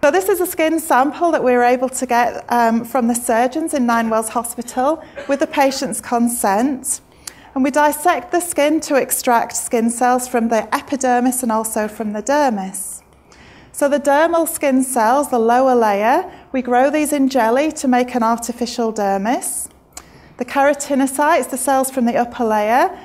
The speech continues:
we grow in liquid, and we then calculate around two million cells are put on the surface of the jelly,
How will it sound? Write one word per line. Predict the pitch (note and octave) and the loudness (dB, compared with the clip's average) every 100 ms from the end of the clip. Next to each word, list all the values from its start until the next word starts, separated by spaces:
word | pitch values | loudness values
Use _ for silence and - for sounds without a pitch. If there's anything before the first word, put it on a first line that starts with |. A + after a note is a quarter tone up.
| - | -8
we | C4 | -4
grow | B3+ B3 A#3+ | 0 2 4
in | A#3 | 4
liquid, | A3+ A3+ - G#3+ C4 F4+ - - - - - - | 2 0 -4 -2 0 -2 -6 -12 -20 -20 -12 -2
and | B3+ | 0
we | C4 | 4
then | C4+ C#4 | 4 2
calculate | - C4 C4+ - B3+ B3+ C#4+ | 2 0 0 0 2 4 4
around | B3 A#3+ A#3 A#3 | 2 2 2 -2
two | - D4 | -4 -2
million | D4 C#4+ C4+ B3+ | 0 2 2 2
cells | C4 C4 G#3+ B3 D4+ D#4+ - - - | 0 0 2 4 2 0 -8 -10 -8
are | |
put | A#3+ D4+ | -2 0
on | - | 2
the | B3+ | 0
surface | B3 D4+ D#4 D#4 D4+ | 0 2 0 0 -4
of | C4+ B3+ | -4 -4
the | |
jelly, | A#3+ A3+ G#3+ G3 A3+ E4+ | -2 0 0 2 2 0